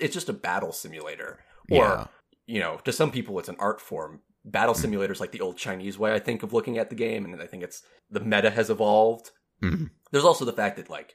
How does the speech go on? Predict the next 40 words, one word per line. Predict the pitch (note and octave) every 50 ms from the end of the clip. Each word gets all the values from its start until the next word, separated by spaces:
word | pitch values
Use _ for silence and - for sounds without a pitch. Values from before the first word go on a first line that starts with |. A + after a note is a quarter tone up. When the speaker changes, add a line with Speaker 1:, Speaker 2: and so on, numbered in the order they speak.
| _ _ _ _
Speaker 1:
it's | A2+ G2+ - -
thousands | - F#2 G2+ A2+ A2 - A2+ G2+ G2+
of | F2
years | F#2+ F2+ E2 D#2 - -
older | F#2+ G2 G2 G#2+ G#2+
than | G#2 A#2 A2+
chess. | A2 - B2 A#2 A#2 A2+ - - - - - _ _ _ _ _ _ - - - C3
Speaker 2:
Yeah, | - A#3+ C4 G3+ F#2+ B1 - - -
yeah. | D3 F3 C#3 C#2
Speaker 1:
So | C2
that, | G2 G2+ G#2 G2+ - -
that | A2+ G#2+ G2+
also | G2+ G#2 - - G#2+ G#2
gives | G2+ - A2+ G2+ G2
it | G2+ F#2+
another, | F#2+ G2 F#2+ F#2 G2 F#2+
like, | F2+ F2 F2 E2+ E2 - - - _ _ _ _ _
level | G2+ G2 G2 G2 F#2+ G2
of, | F#2 F#2 -
like, | - D#2+ - - -
people | - F3 E3 E3+
have | C#3 A#2+ G#2 -
figured | - D#3 C#3 C#3 B2+
out | B2+ A#2 - -
the | A#2
rules | G#2 G2+ G2+ A2 G#2 G2+ F#2+ F#2+ F#2 F2 F2 - - - - _ _ _ _
and | - A2+ A2+
then | G#2+ G#2
figured | G#2 - E3 D3 C3 B2
out | B2+ B2 G#2+ -
the | -
figuring | - - D3 B2 F#2 G#2 G2 F#2+ A2
out | C3 C#3+ C3+
of | A#2+ G#2 -
the | A2
rules, | F#2 F2+ F2+ E2+ D#2 D#2 D#2 D#2 - - - - - - _ _ _ _ _
Speaker 2:
Mm-hmm. | A#2+ A#2 G#2+ G2 E2 C#2 C2+ D2 - _ _ -
Speaker 1:
et | G2+ -
cetera. | - F2 D#2+ E2 F2+ - - _ _ _ _ _ _ _ _ _ _ _
Speaker 2:
Yeah, | B2+ A#2 F2 A1+ -